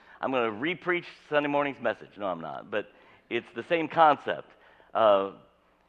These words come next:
I'm asking the people on Sunday morning to consider Christ because of what was happening and what's, what they face in eternity, one way or another. And I'm asking us to consider how we're treating the gospel based on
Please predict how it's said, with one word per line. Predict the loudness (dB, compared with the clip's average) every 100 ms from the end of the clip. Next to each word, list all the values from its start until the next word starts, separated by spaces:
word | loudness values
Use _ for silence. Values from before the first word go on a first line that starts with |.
| _ _ _
I'm | -8 -4
asking | 2 2 2 -4
the | -6
people | -4 -4
on | -2
Sunday | -2 0
morning | 0 0 -4
to | -10
consider | -10 -10 -8 -8
Christ | -2 4 4 2 -8 -12
because | -6 -6 -6
of |
what | -4 -4
was | -4
happening | 0 0 -2 -8
and | -8
what's, | -10 _ -16
what | -12 -10
they | -8
face | -6 -8 -8
in | -14
eternity, | -10 -10 -10 -16 -16
one | -12
way | -10
or |
another. | -6 -8 -8 -20 _ _ _ _ _ -14
And | -4
I'm | -2 0
asking | 0 -2 -12 0
us | 2 2 -2 -18 -20 -20 _ _ -14
to | -12
consider | -12 -8 -6 -6 -8 -10 _ _ _ _ _ _ _
how | 2 4 4
we're | 2
treating | -8 -10 -8 -8
the | -2
gospel | 2 2 0 -10 -16 -16 _ _ _ _ _ -2
based | 0 0 -4
on | -4 -4 -6